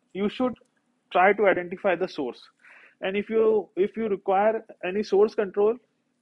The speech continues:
then you should do intervention medically or logistically practical anyway. Suppose there is an abscess, you should drain it out.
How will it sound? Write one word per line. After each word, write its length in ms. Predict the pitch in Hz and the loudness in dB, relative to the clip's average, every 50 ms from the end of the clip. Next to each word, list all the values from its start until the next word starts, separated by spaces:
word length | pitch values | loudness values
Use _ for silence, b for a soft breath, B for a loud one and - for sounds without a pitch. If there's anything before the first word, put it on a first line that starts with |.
| _ | _
then 280 | - 170 196 202 208 202 | -8 -6 -4 -4 -4 -2
you 120 | 208 208 | -4 -4
should 240 | 196 - - 220 185 180 | -4 -6 -8 -8 -6 -4
do 180 | 208 220 226 220 | -4 -4 -2 -4
intervention 680 | 202 185 180 165 185 196 196 196 196 - 240 226 208 | -4 -6 -8 -8 -6 -4 -4 -4 -4 -4 -6 -6 -2
medically 360 | 185 175 170 175 170 196 190 | -2 -2 -2 -2 -2 0 0
or 100 | 196 196 | 0 0
logistically 640 | 185 160 151 143 160 160 - - 196 185 - 196 185 | 0 -2 -2 -4 -4 -8 -10 -8 -8 -6 -6 -6 -4
practical 380 | 180 143 123 - - 143 160 156 | -4 -4 -4 -4 -6 -6 -6 -6
anyway. 280 | 135 123 117 - 131 131 - | -8 -8 -10 -14 -16 -6 -4
Suppose 320 | 170 156 160 185 185 180 | -2 0 4 4 4 4
there 140 | 180 175 175 | 4 2 2
is 80 | 175 | 2
an 60 | 170 165 | 2 2
abscess, 420 | 165 170 165 - - 185 151 139 | 2 2 2 2 0 0 0 -2
you 140 | 147 143 147 | -4 -8 -6
should 180 | - 160 143 | -6 -6 -4
drain 220 | 127 143 151 156 160 | -2 0 0 0 -2
it 160 | 156 151 151 | -2 2 4
out. 260 | 147 135 139 139 - | 4 4 4 2 -2